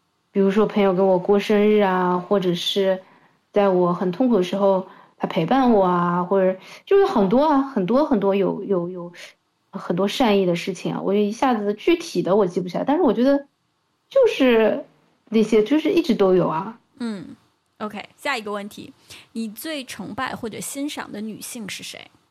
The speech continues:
Speaker 1: 没有哎，<laughs> 就是我没有特别崇拜的人，因为我觉得大家都是差不多的，就是你，你比如说某个人，比如说他有个优点，哎，我蛮欣赏的，或者这个人有一个优点蛮像，没有说最崇拜，因为我觉得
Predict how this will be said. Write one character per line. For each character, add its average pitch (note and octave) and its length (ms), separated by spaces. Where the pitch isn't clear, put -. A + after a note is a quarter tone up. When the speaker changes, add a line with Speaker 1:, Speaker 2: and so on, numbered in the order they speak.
Speaker 1:
没 G3 280
有 G#3 140
哎， E3+ 260
<laughs> D4 340
就 C#4 140
是 C4+ 60
我 A3+ 120
没 F#3+ 120
有 C#4 100
特 C4+ 160
别 G3 440
崇 F3+ 240
拜 A#3 160
的 G3+ 80
人， E3 140
因 G3+ 80
为 B3 60
我 G#3+ 60
觉 F3 80
得 F3+ 60
大 G3+ 120
家 G3+ 100
都 A3 140
是 G#3+ 140
差 G#3 220
不 F#3 100
多 F#3 220
的， - 180
就 G3+ 120
是 F#3+ 240
你， G#3 160
你 G#3+ 220
比 F#3 120
如 A3 60
说 B3 100
某 G#3+ 220
个 A3+ 140
人， G3+ 280
比 G3+ 100
如 - 40
说 G3+ 40
他 A3+ 100
有 G3+ 120
个 F#3 80
优 C4+ 200
点， G3+ 220
哎， F#3 180
我 F3+ 140
蛮 E3+ 260
欣 G#3 240
赏 G#3 220
的， E3 180
或 A#3 80
者 G#3+ 80
这 E4+ 140
个 C4+ 80
人 G3 200
有 F3 140
一 D#3+ 60
个 F#3 80
优 F#3+ 180
点 F#3+ 160
蛮 E3+ 160
像， F3+ 140
没 F#3+ 80
有 C#4 140
说 A#3+ 120
最 B3 220
崇 E3+ 220
拜， F3 160
因 A#3 60
为 B3+ 60
我 G3+ 80
觉 E3+ 160
得 G3+ 240